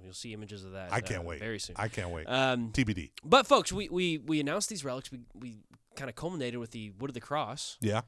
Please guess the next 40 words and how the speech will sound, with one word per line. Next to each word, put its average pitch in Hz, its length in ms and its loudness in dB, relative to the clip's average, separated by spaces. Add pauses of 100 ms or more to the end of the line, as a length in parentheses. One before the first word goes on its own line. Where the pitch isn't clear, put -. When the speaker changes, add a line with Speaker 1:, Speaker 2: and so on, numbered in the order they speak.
(260)
Speaker 1:
And 107 180 -10 (260)
probably 110 240 -6
the 104 120 -8 (120)
top 107 260 -6
relic 104 280 -4 (200)
in 104 120 -10
the 95 100 -10
world. 101 340 -4 (120)
Speaker 2:
Totally. 104 320 2
Speaker 1:
Um, 95 140 -10 (1000)
and 135 360 2
that 165 100 6
was 170 120 6
it. - 180 2 (100)
But 143 160 0 (100)
we 143 400 2 (140)
recently 220 460 2
heard 135 360 2
in 139 100 -2
the 120 80 0
last, 127 420 -4
uh, 117 180 -2
month 123 240 -6
or 127 60 -8
two, 123 460 -2 (300)
uh, 113 340 -4
that 120 140 -6
there 127 120 -4
will 127 100 -2
be 127 160 -4
an 127 80 -2
additional 123 480 -2
relic, 90 540 -10
one 139 240 2
that 139 120 2
I 131 120 2
didn't 170 200 -4
even 147 240 0
know 135 220 4
was, 120 500 0